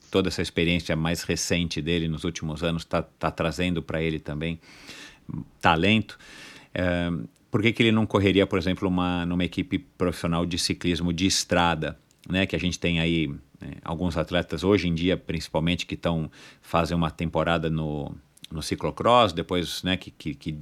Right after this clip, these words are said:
não, não casa com a temporada do ciclismo e, e, e, e flutuam, né? A gente tem, é, o,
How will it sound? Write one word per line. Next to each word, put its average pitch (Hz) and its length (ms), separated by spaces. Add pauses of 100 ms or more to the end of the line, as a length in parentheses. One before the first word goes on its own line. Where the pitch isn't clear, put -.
não, 82 240
não 82 200
casa 90 340
com 82 100
a 85 40
temporada 80 480
do 82 100
ciclismo 95 640
e, 80 340
e, 85 220
e, 80 160 (140)
e - 20
flutuam, 101 640
né? 107 100
A 98 40
gente 85 180
tem, 92 240 (640)
é, 78 540 (380)
o, 78 800